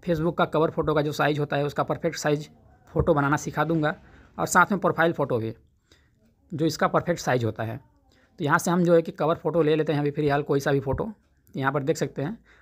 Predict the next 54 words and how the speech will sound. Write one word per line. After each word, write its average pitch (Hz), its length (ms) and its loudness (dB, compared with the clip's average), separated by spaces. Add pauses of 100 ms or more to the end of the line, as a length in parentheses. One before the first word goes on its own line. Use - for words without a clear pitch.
(140)
कवर 160 120 4
फ़ोटो 170 340 0
ये 175 260 2
यहाँ 160 280 0
पर 165 140 2
आपको 160 260 0
एकदम 160 160 -2
मैं 165 120 0
परफेक्ट 170 360 -4
बता 151 220 2
दूंगा 147 240 -2
कि - 100 -12
किस 147 200 -8
तरह 147 140 -2
से 147 180 0
कितना 151 300 -2
साइज 143 220 0
होता 139 180 0
है, 180 60 2
कैसे 143 260 -2
बनाए, 123 280 0
मतलब 139 420 -4
बनाते 113 320 -2
हैं। 107 200 -6 (480)
आप 143 120 -6
कमेंट 156 220 0
कर 151 120 2
सकते 160 260 -4
हैं 151 60 2
इस 143 80 -4
वीडियो 120 220 2
पे 110 120 -6 (420)
कि 156 60 -6
इस 151 100 -8
तरह 165 140 2
से 165 100 0
हम 165 60 4
इसको 170 260 2
स-, 160 140 -10
परफेक्ट 139 600 -2
साइज 156 220 2
में 165 220 0
सेट 156 220 -4
कर 165 100 0
लेंगे। 156 240 2
इसके - 160 -2
बाद 151 120 2
ऊपर 147 180 2
में 147 80 0
सेव 147 240 -4
पे 147 60 -4
क्लिक 143 220 -4
कर 139 120 -2
देंगे 139 260 -6